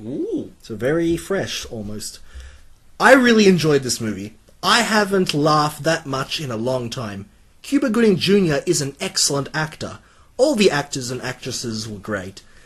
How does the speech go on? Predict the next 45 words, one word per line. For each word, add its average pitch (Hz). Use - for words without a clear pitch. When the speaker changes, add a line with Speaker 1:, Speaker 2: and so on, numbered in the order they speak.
Speaker 2:
This 226
movie 202
showed 180
the 131
beauty 180
of 151
Alaska. 123
This 185
movie 175
showed 156
how 139
a 120
lot 147
of 120
people 120
live, 113
not 214
because 190
they 139
are 131
poor, 143
but 135
they 139
choose 220
to 185
live 190
in 151
a 131
carefree 160
and 113
simple 147
life. 92
Dog 185
mushing 139
is 107
not 156
only 135
a 101
sport, -
but -
sometimes 170
it 143
is 120
the 117
only 180